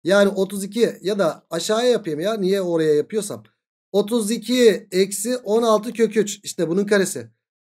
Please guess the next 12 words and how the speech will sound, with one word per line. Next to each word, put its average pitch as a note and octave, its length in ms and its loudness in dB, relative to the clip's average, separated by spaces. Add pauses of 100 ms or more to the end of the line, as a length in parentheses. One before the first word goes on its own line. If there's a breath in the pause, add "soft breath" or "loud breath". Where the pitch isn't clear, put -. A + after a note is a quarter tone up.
Devamı G3+ 580 2
neydi? A#3+ 480 2 (640)
Devamı F#3+ 340 2
da F3+ 200 -2
diğerlerin A3 400 4
kareleri A3 380 6
toplamı F3+ 480 -2
x G#3 220 -6
kare G#3 160 2
artı D#3+ 280 0
x F3+ 300 -6
kare A3+ 300 0